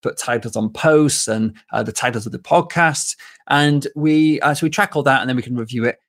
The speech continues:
in our weekly marketing meeting. And I, again, have a look at, had a look at a timesheet, just scanned down and thought, "That's taken a bit longer than I expected."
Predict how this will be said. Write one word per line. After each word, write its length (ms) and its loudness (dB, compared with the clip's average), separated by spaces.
in 160 -4
our 240 -2
weekly 280 -6
marketing 420 -4
meeting. 360 0
And 100 0
I, 140 0
again, 360 -2
have 240 -4
a 60 2
look 160 -4
at, 200 -14
had 180 -2
a 20 0
look 120 -4
at 60 -12
a 40 -18
timesheet, 560 -6
just 140 -10
scanned 340 -4
down 200 -2
and 100 -4
thought, 180 -6
"That's 160 -16
taken 200 -8
a 40 -6
bit 120 -6
longer 220 -6
than 120 -8
I 80 -8
expected." 560 -10